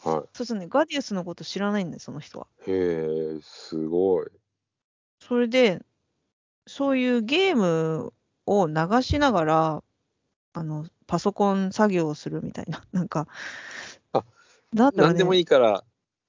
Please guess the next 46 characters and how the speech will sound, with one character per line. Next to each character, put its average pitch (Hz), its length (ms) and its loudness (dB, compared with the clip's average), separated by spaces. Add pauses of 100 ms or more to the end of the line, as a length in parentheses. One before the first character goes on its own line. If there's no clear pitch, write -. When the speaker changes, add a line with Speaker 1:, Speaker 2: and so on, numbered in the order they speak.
(120)
Speaker 1:
ラ-、 117 220 4
ラ 117 160 4
ジ 120 140 -4
オ 127 100 -2
代 127 120 6
わ 311 160 6
り 339 80 0
っ - 20 -14
て - 100 -8
い - 20 -4
う - 40 -8
か、 240 120 2
Speaker 2:
な - 20 8
ん-、 208 40 8
そ 190 60 6
う、 - 40 2
Speaker 1:
こ - 60 -4
う、 - 20 -2
Speaker 2:
な 349 180 2
ん 381 80 -2
で 381 140 2
も 370 160 0
い 370 100 4
い 330 40 0
か 233 140 6
ら、 220 340 6
な 190 120 -2
ん 180 40 -8
か、 156 140 -2
Speaker 1:
作 - 160 -2
業 98 160 2
用 190 160 2
に。 202 60 0
Speaker 2:
流 - 80 0
し 87 120 -8
た 85 100 -8
か 180 120 -6
っ 165 60 -12 (440)
た 170 140 -6
ん 170 40 -10
だ 170 80 -10
ろ 151 120 -12
う 151 40 -12
ね。 160 140 -6
Speaker 1:
へ - 20 -2
ー。 82 1300 -8